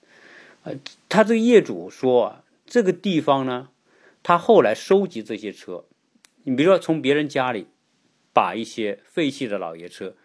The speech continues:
把它搬到这里来，拖到这里来。这个车的车主是把车送给你了，因为什么？因为他不，不送给你，他没地方安置，送给你了。但是呢，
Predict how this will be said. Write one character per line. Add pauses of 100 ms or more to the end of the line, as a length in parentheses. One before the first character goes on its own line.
(200)
把
它 (200)
搬
到
这
里
来，
拖
到
这
里
来。 (1120)
这
个 (220)
车
的
车
主 (120)
是
把
车
送
给
你
了， (400)
因
为
什
么？
因
为
他
不，
不
送
给
你，
他
没
地
方
安
置， (340)
送
给
你
了。
但
是
呢，